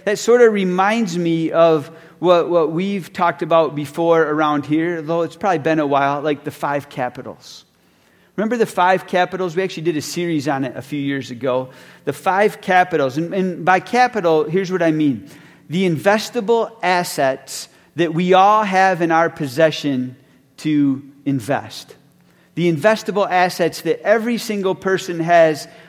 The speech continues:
ownership of to leverage somehow, some way in life. So there, there's the five capitals. And when it comes to the five capitals, I mean, they're, they're sort of general. I mean, uh, you could probably think of other things that maybe become subcategories or,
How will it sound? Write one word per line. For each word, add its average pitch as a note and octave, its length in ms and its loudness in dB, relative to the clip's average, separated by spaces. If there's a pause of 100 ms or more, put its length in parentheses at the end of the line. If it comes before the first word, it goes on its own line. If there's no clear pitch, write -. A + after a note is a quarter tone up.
(140)
ownership E3+ 600 0
of C3+ 340 2 (300)
to D3+ 160 -4
leverage D3+ 600 0
somehow, D3 760 -2 (240)
some D#3 500 -2
way A#2+ 440 -2 (340)
in C3+ 300 -2
life. A#2 480 -6 (400)
So F#3+ 160 0
there, G#3 180 8
there's F#3 280 2
the E3+ 80 -4
five G#3+ 400 4
capitals. F3 580 0
And F3+ 240 2
when G3+ 100 -2
it F3 100 -8
comes A#3 260 0
to A3 60 -8
the G3 120 0
five G3 360 2
capitals, D#3 600 -2
I - 40 -20 (260)
mean, E3+ 440 -4 (680)
they're, F#3 160 -4
they're G3 120 0
sort G#3+ 240 0
of F3 120 0
general. D#3 600 0
I - 40 -6
mean, D#3 260 0
uh, D3+ 60 -2
you E3 180 -4
could E3 140 -6
probably E3 180 2
think E3 220 -6
of D3+ 100 -2
other D#3+ 160 0
things D#3+ 320 -2
that C#3+ 80 -4
maybe D3 260 0
become C#3+ 360 -4
subcategories D3 1080 -2
or, C#3 200 -4